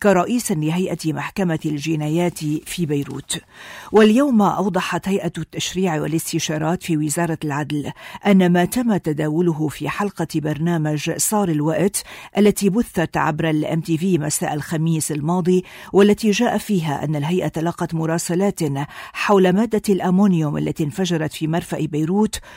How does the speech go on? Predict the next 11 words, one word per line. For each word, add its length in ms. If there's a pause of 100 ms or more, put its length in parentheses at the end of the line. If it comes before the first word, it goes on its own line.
(200)
هو 160
غير 360
صحيح، 640 (340)
إذ 160
لم 260
يردها 360
يوماً 480 (100)
أي 300
كتاب 680 (260)
بهذا 500
الخصوص. 760